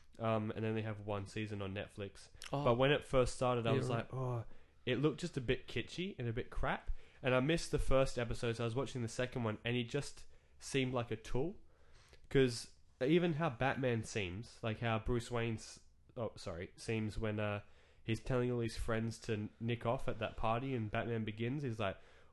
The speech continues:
Speaker 1: "All you sycophantic suck-ups." He's,
Speaker 2: Yep.
Speaker 1: he's doing that. He's trying to push people away type
Speaker 2: Yeah,
Speaker 1: deal.
Speaker 2: yeah.
Speaker 1: And so I'm just like, "Who is this douche?" Watching it, though, from the start, I'm like, "This all makes sense.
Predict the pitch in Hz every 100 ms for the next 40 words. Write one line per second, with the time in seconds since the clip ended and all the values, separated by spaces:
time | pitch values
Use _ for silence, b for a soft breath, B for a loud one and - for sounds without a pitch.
0 | - 120 117 117 113 113 110 107 b b
1 | - 120 113 110 113 110 110 - - 101
2 | - 95 - - b b b - 120 110
3 | 143 135 104 135 123 117 - 110 107 135
4 | 127 117 113 - 117 - 117 117 113 101
5 | 110 170 165 - 170 127 117 113 110 113
6 | - 127 139 165 160 - 139 - - 214
7 | 254 226 147 117 110 101 98 - 156 214
8 | - - - b b b b - - 131
9 | 185 - 147 117 101 90 120 - 120 110
10 | - - 131 87 117 - b b 113 113
11 | 110 - - - - - 113 90 - 131
12 | - -